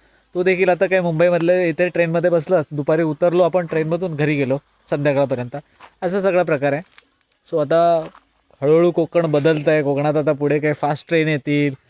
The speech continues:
आता ट्रेन वगैरे बऱ्यापैकी चालू झाल्यात, पण आमच्या संगमेश्वरला थांबे नाही आहेत. अ, वंदे भारत म्हणून आहे, तिला काही थांबा नाही आहे,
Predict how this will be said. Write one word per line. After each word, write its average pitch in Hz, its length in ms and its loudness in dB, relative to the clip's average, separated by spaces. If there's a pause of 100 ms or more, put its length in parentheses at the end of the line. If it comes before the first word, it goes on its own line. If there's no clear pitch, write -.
(300)
आता 180 120 -6
ट्रेन 190 260 0
वगैरे 190 260 2
बऱ्यापैकी 180 340 2
चालू 156 220 2
झाल्यात, 139 220 -2
पण 151 140 -8
आमच्या 147 200 -4
संगमेश्वरला 185 920 -4 (120)
थांबे 147 280 -2
नाही 123 260 -2
आहेत. 110 120 -4 (200)
अ, 113 300 -8
वंदे 127 400 -2
भारत 143 260 0
म्हणून 139 240 -6
आहे, 139 200 -4
तिला 143 200 -4
काही 143 160 -4
थांबा 131 180 -2
नाही 117 220 -4
आहे, 143 80 -8